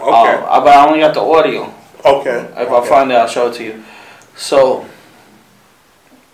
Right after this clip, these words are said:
Speaker 2: what happened was, I, I don't know, I had a skill with getting guests back in the day with, on Google and stuff. So, Jay Prince was involved in boxing.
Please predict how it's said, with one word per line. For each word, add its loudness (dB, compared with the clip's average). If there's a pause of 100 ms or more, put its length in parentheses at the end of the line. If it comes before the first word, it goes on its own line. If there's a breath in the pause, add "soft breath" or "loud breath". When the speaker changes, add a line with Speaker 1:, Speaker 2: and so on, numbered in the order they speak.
(220)
Speaker 2:
what -2
happened -2
was, -2 (720)
I, -12 (920 loud breath)
I -8 (100)
don't -12
know, -6
I -2
had -6
a -4
skill -4
with -8
getting -8
guests -4
back -6
in -10
the -16
day -6
with, -8 (140)
on -6
Google -6
and -14
stuff. -12 (580 soft breath)
So, -8
Jay -10
Prince -10
was -8
involved -8
in -12
boxing. -2